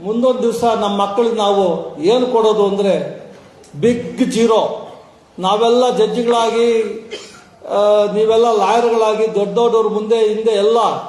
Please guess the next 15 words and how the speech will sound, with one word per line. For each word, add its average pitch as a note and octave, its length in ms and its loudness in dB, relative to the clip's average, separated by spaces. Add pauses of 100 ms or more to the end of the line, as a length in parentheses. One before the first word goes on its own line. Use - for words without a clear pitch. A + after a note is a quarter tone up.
ಆ F#3+ 140 -2
ಕಡೆ G#3+ 220 -2
ಈ G#3+ 180 0
ಕಡೆ G#3+ 240 -2
ಎಲ್ಲ G#3 220 2
ಆಗಿ A3 680 0 (380)
ಏನು B3 360 0
ಕೊಟ್ಟಿದ್ದು A#3+ 420 0
ಅಂದ್ರೆ, G#3+ 580 -2 (340)
madam, B3 320 0
we A#3+ 120 4
are A#3 200 2 (260)
one A#3+ 200 -2
ninety-six, B3+ 560 -6
uh, F3+ 240 -10